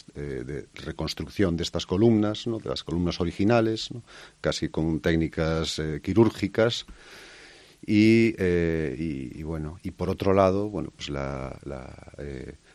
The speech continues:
la rehabilitación, eh, de, de la cubierta, ¿no?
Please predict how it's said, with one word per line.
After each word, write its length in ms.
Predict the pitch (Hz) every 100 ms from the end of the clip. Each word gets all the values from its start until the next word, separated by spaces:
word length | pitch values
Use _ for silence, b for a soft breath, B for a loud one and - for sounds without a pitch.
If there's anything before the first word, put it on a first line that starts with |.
| b
la 120 | 82 78
rehabilitación, 880 | 78 78 76 80 - 92 85 87 92 -
eh, 260 | 73 76 71
de, 240 | 76 65
de 180 | 64 -
la 80 | 73
cubierta, 640 | - 69 69 64 - - - _ _ -
¿no? 180 | 82